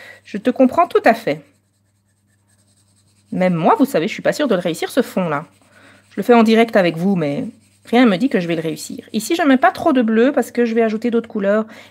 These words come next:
Here in the corner, I don't add too much blue because I'm going to apply a darker color, so I need the blue, but not too much.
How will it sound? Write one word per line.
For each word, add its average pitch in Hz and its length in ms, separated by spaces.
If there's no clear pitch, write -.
Here 294 160
in 339 100
the 269 120
corner, 285 460
I 226 160
don't 262 260
add 277 180
too 330 140
much 311 240
blue 233 220
because 226 480
I'm 226 180
going 233 340
to 240 160
apply 208 640
a 190 260
darker 208 360
color, 196 440
so 180 300
I 196 160
need 269 220
the 285 80
blue, 254 300
but 202 180
not 220 280
too 180 140
much. - 520